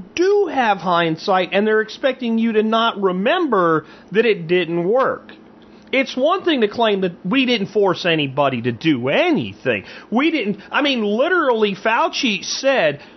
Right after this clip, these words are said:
"We didn't shut down the economy." And I've seen a split video where they show him say this recently twice, and then they show a video of him from a few years ago, uh, referring to Trump and saying,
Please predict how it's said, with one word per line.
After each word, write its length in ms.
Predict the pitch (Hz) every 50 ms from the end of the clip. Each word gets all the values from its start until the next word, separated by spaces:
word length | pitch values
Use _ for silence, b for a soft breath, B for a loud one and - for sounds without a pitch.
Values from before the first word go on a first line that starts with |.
| B -
"We 200 | 117 143 233 311
didn't 240 | 359 381 269 190 151
shut 440 | - - - - 165 135 120 - 127
down 280 | 139 135 135 131 127
the 100 | 131 127
economy." 500 | 120 120 - - 135 143 165 202 202 - -
And 180 | 185 190 180 190 160
I've 160 | 170 185 180
seen 260 | - - 294 311 320
a 80 | 269 -
split 320 | - - - 277 254 208
video 600 | 180 196 233 302 349 269 185 165 156 156 165 160 B B B B
where 140 | 185 196 208
they 100 | 220 208
show 220 | 208 - 262 254
him 160 | 220 226 220 185
say 340 | - - 262 254 277 285
this 300 | 254 254 247 233 233 -
recently 580 | 165 190 220 269 262 - - 247 185 180 185 170
twice, 580 | 180 - - 208 233 262 208 165 151 151 - - B B B B
and 200 | - 202 220 226
then 180 | 233 254 262 254
they 160 | 240 220 214
show 800 | 214 - - - 277 277 302 285 254 226 208 196 196 196 196 190 B B B B B
a 120 | - 180 175
video 340 | 190 220 233 233 233 226 220
of 140 | 214 208
him 180 | 220 226 214 208
from 160 | 214 214 196
a 60 | 185
few 180 | 180 - 208 196
years 300 | 190 226 269 285 254 240
ago, 440 | 220 208 190 190 180 196 196 175 180
uh, 80 | 180
referring 440 | 180 190 190 185 - 214 214 202 185 165
to 80 | 160
Trump 380 | 156 - - 247 254 254 220 196
and 80 | 190
saying, 240 | - 220 202 190 180